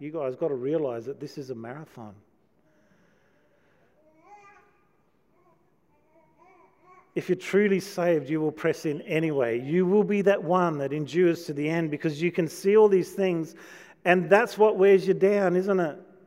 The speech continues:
The way the world is, the sin that's in the world, the, the, the, the coldness in the church, the,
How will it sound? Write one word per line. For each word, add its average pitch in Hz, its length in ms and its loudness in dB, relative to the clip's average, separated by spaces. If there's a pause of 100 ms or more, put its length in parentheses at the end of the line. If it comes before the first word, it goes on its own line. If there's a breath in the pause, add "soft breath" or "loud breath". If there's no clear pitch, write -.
(920)
The 151 80 -2
way 185 260 8
the 208 120 10
world 202 320 10
is, 160 280 6
the 147 100 -2
sin 220 360 0
that's 214 240 2
in 180 140 4
the 165 100 2
world, 147 480 4
the, 139 280 2 (420 loud breath)
the, 185 420 -4
the, 143 440 2
the - 80 -2
coldness 202 600 6
in 190 100 6
the 165 120 2
church, 190 720 2
the, 156 380 6